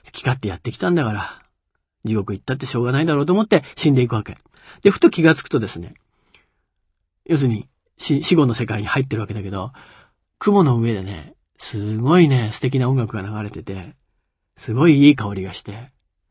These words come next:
すごい心地よく目覚めるわけですよ。「お、ここはどこだ？あ、天国に来てしまったのか」と。「いや、やっぱり俺は死んでしまったのか」と思うと、すごい綺麗な花がいっぱい咲いててね。それで、なんか執事みたいな人が来て、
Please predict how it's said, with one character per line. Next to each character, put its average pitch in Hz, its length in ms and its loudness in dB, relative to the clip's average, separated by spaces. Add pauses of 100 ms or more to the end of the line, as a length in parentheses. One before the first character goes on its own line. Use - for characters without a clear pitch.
(140)
す - 180 -12
ご 135 120 0
い 180 40 6
心 156 260 -2
地 - 140 -2
よ 165 100 6
く 131 140 -4
目 117 100 -2
覚 123 160 -4
め 127 120 -2
る 113 40 -4
わ 104 120 -6
け 98 80 -14
で 90 80 -16
す - 80 -20
よ。 - 180 -20
「お、 151 140 -4 (160)
こ 135 120 -4
こ 180 140 0
は 180 80 6
ど 180 140 4
こ 175 80 0
だ？ 117 180 -4 (760)
あ、 - 180 -4 (120)
天 208 360 2
国 135 140 0
に 117 60 -4
来 - 60 -18
て 151 80 2
し 135 100 -4
ま 123 80 -2
っ 117 40 -8
た 120 100 -8
の 107 80 -8
か」 98 100 -14
と。 - 60 -20 (180)
「い 156 80 2
や、 170 120 8
や 143 100 2
っ 135 60 -6
ぱ 175 100 2
り 156 60 4
俺 147 120 4
は 160 60 4
死 170 140 -2
ん 202 40 0
で 202 60 4
し 185 100 0
ま 190 100 2
っ - 20 0
た 190 100 0
の 175 80 2
か」 139 100 2
と 131 60 0
思 123 160 -2
う 113 40 -4
と、 110 100 -8 (180)
す 190 140 2
ご 269 120 4
い 233 60 4
綺 220 140 2
麗 190 100 8
な 165 80 2
花 147 160 0
が 139 60 0
い 135 40 0
っ 135 40 -2
ぱ 135 140 -2
い - 20 -8
咲 123 120 -2
い - 40 -8
て 117 80 -8
て 107 100 -10
ね。 95 120 -12 (280)
そ - 80 0
れ 170 40 8
で、 170 180 6 (280)
な 165 100 2
ん 147 40 -2
か 127 100 0
執 202 240 0
事 151 120 6
み 127 100 2
た 120 80 2
い 110 40 0
な 107 60 -4
人 104 100 -4
が 90 40 -6
来 - 60 -18
て、 - 180 -4